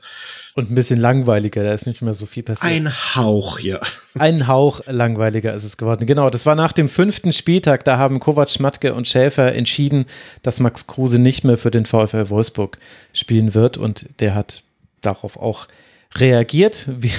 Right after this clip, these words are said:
Speaker 1: wie nicht anders zu erwarten war. Aber lass doch mal noch im Sommer beginnen mit der Entscheidung, eben nicht mit Kofeld weiterzumachen, sondern Niko Kovac zu verpflichten. Welchen Eindruck hast du von ihm jetzt nach dieser ersten Saison beim V F L gewonnen?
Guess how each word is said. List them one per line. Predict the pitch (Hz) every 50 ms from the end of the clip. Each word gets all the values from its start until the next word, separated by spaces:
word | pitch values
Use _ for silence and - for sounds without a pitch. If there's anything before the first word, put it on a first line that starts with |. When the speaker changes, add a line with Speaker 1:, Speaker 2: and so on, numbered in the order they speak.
| - - 127 - - 156 143 123
Speaker 1:
wie | 139 147 151
nicht | 147 143 139 131 127 123
anders | 120 131 135 131 - -
zu | 131
erwarten | 117 113 117 120 135 - - 170 156
war. | 160 165 170 - - - - - - -
Aber | - - 151 160 156
lass | 160 185 -
doch | - 226 208 -
mal | 185 170 160 156 156 156 - - _ _ _ _ _ _ _ _ _ _ _ _ _ _ -
noch | 156 151 160 - - - -
im | 151 139 127
Sommer | 113 - 143 170 196 202 185
beginnen | 160 151 - 156 156 165 165 156 147
mit | 165 160 -
der | 170 156
Entscheidung, | 147 143 - 131 135 143 147 147 147
eben | - - 120 127
nicht | 139 147 - -
mit | 147
Kofeld | - - 135 - 127 117 -
weiterzumachen, | 117 127 156 - 180 - - 170 160 156 - 175 165 - - - - - - _ -
sondern | - 156 151 156 165 165 170 165 - -
Niko | 151 147 165 - - 170
Kovac | 156 - - 151 127 117 101
zu | - - - -
verpflichten. | - 113 101 - - 113 104 - - 127 113
Welchen | 131 156 175 - 190 175 - -
Eindruck | 147 185 214 226 220 208 220 220 -
hast | 180 175 - -
du | 180
von | - 170 160 156
ihm | 160 170 180
jetzt | 175 175 175 - -
nach | 156 143 -
dieser | - 156 151 143 156 143 -
ersten | 147 147 165 170 - - 151
Saison | 147 147 131 135 139 151 156
beim | 156 151 139
V | - - 143 143
F | 143 -
L | - 139 135 127
gewonnen? | 123 117 120 131 143 170 180